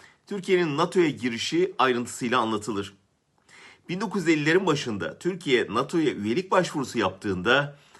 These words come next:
ittifakın İskandinav üyeleri buna ayak diremişti. nato'nun bir savunma ittifakı olmanın ötesinde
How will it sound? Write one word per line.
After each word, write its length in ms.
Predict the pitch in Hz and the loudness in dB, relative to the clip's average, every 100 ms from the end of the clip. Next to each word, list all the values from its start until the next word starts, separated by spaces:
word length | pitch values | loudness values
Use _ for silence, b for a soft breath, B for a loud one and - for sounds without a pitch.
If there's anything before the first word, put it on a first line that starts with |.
| B B | B B
ittifakın 560 | - 156 175 180 170 170 | -14 -8 0 0 0 -4
İskandinav 640 | 156 123 - 131 127 160 202 | -4 -8 0 0 2 0 2
üyeleri 560 | 151 113 113 175 - | 2 2 4 2 0
buna 320 | 151 160 - - | 0 0 0 0
ayak 340 | 117 135 - | 2 0 -2
diremişti. 720 | 101 90 87 - 131 160 - b b b b - | -4 -4 -6 -8 -4 -4 -6 b b b b 0
nato'nun 500 | 185 196 190 185 156 | 2 4 2 2 0
bir 260 | 160 151 | -2 -4
savunma 560 | - - 123 120 156 220 | -16 -6 -2 0 0 -2
ittifakı 560 | 196 - 151 131 - | -2 -6 0 0 2
olmanın 320 | 120 120 120 110 | 0 0 -2 -4
ötesinde 640 | 110 147 143 120 98 - | -6 -6 -6 -4 -4 -6